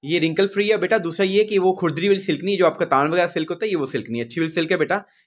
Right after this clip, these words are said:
ये मैं, आ, बाजार में इसे पाँच छः सौ रुपये गज मिलती है सिल्क, ठीक है। उसका दुपट्टा देखो कितना मजे का दुपट्टा है, ठीक है। आपको इसलिए मैंने वो सारा हाथ में, आ, मचोड़ के दिखाया था कि वापस छोड़ा तो अपनी जगह पे आ गई। सिल्क का ये मजा होता है,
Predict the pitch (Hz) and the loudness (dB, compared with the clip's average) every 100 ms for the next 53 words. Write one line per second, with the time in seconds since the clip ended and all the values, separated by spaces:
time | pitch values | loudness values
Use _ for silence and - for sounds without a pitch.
0 | - 156 143 139 135 127 120 123 147 165 | -6 0 4 6 4 2 2 4 4 2
1 | 160 170 165 - 135 139 156 - 127 123 | -4 -8 -8 -6 -4 -4 -6 -4 -2 0
2 | 120 123 107 113 113 110 104 _ - 151 | 0 -2 -6 -6 -6 -8 -12 _ -10 -4
3 | 185 180 123 113 123 123 135 127 123 98 | -2 -2 -6 -4 -4 -4 -6 -6 -6 -6
4 | 95 101 95 85 92 90 _ _ - 139 | -8 -12 -14 -16 -20 -20 _ _ -14 -6
5 | 226 220 _ _ - 123 127 156 160 175 | -6 -6 _ _ -8 -6 -2 -2 -4 -2
6 | 196 180 170 165 170 156 156 113 151 139 | -2 0 0 0 2 4 2 2 0 0
7 | 127 120 139 143 147 151 156 165 160 143 | 0 -2 -4 -4 0 2 2 0 0 2
8 | 151 170 147 123 151 175 165 165 147 120 | 0 -2 0 0 -2 -4 -4 -4 -6 -2
9 | 113 117 107 123 131 120 131 117 107 87 | -2 0 -2 -2 -6 -6 -4 -2 -2 -6
10 | 92 95 | -8 -12